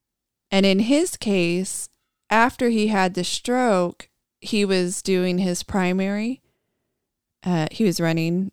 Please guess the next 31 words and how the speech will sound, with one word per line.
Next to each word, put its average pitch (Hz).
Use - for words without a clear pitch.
for 180
Senate, 165
and 175
it 165
was 160
the 165
primary 165
election. 170
On 214
election 196
day, 165
his 202
campaign 214
came 190
out 180
and 175
said 170
he's 202
still 349
running, 262
uh, 190
but 208
he 214
has 196
to 214
have 190
a 170
pacemaker 196
put 165
in 151
now. 151